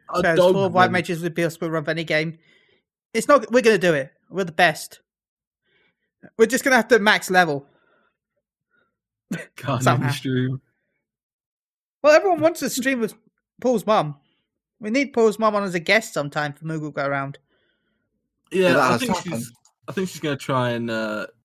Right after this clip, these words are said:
Speaker 1: what is it, do gardening this weekend if it's not raining, so I might go out there and
Speaker 2: You I R L botany leveling, yeah.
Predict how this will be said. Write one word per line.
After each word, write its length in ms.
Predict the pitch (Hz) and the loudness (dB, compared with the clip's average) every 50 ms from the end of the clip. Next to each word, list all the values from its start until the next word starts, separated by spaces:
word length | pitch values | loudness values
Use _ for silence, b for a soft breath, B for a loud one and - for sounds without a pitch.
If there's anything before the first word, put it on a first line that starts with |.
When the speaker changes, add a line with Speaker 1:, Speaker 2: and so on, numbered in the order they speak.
| _ _ _ - | _ _ _ -12
Speaker 1:
what 120 | 131 127 | -8 -8
is 100 | 120 110 | -6 -6
it, 180 | 117 - - - | -8 -10 -8 -8
do 100 | - 120 | -8 -6
gardening 520 | 117 131 123 120 117 113 120 113 113 113 113 | -4 -2 -4 -4 -4 -4 -6 -8 -6 -8 -8
this 120 | 113 - - | -8 -10 -8
weekend 200 | 123 127 143 - | -8 -8 -8 -10
if 140 | 127 127 | -12 -14
it's 140 | 123 117 - | -16 -12 -10
not 160 | 123 113 95 | -10 -8 -8
raining, 320 | 113 113 113 117 120 127 127 | -6 -8 -6 -6 -6 -8 -8
so 120 | 127 117 | -8 -8
I 20 | 110 | -8
might 200 | 117 117 107 - | -8 -8 -10 -8
go 120 | 110 113 | -6 -6
out 160 | 110 104 92 104 | -6 -6 -6 -8
there 280 | 107 107 110 120 127 - _ | -10 -10 -10 -10 -12 -16 _
and 240 | - 131 127 127 127 - _ _ _ _ _ _ _ _ _ _ _ _ _ _ _ _ _ _ _ _ _ _ _ _ _ _ _ _ - | -20 -18 -16 -16 -18 -20 _ _ _ _ _ _ _ _ _ _ _ _ _ _ _ _ _ _ _ _ _ _ _ _ _ _ _ _ -12
Speaker 2:
You 160 | - 180 180 - - | -10 -8 -6 -2 2
I 160 | 180 190 202 | 4 4 6
R 60 | 196 190 | 6 4
L 280 | 190 196 190 202 202 | 4 4 4 2 2
botany 360 | 170 180 220 196 214 226 202 | 4 2 2 2 2 0 0
leveling, 360 | 175 160 156 156 156 143 143 180 | 2 0 0 0 -4 -6 -4 -2
yeah. 240 | 254 262 208 165 | 0 0 -2 -2